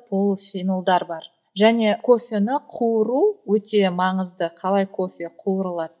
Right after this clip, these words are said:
Сол қуырылған кезде триганеллин деген алкалоидтар, меланоидин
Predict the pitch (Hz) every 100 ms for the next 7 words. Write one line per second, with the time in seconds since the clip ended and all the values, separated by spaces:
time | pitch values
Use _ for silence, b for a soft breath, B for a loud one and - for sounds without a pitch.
0 | _ B B B B B B - 226 220
1 | 233 240 240 226 220 208 214 208 208 277
2 | 381 - - 226 220 208 208 208 196 202
3 | 233 214 180 180 247 285 185 202 214 196
4 | 190 190 - 202 277 - _ - 202 233
5 | 233 214 196 185 170 190 214 359